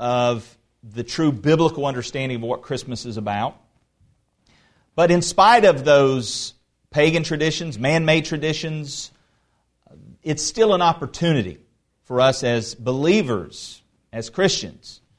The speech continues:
to talk about the things of Christ. And may we take full advantage of that opportunity, uh, in this coming week.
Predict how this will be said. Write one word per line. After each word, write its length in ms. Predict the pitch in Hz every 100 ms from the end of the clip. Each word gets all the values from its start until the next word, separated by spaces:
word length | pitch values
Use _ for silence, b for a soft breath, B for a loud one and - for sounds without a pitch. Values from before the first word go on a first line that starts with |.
| _ _ _
to 100 | -
talk 440 | - - 254 269 180
about 480 | 120 110 113 147
the 100 | 160
things 720 | 165 - 127 131 139 131 - - -
of 180 | 113 -
Christ. 840 | - 131 127 104 - - - - _ _ _ _ _ _ _ _ _ _
And 300 | 110 104 101
may 140 | 123 120
we 140 | 117
take 320 | - 127 120
full 200 | - 135
advantage 540 | 120 113 127 120 104 107
of 100 | 101
that 200 | 113 110
opportunity, 800 | 113 104 - 131 117 90 90 _ _ _ _ _ _ _ _
uh, 200 | 104 104 104
in 240 | 123 117
this 380 | 113 110 - -
coming 340 | 131 113 104
week. 400 | 120 127 92 -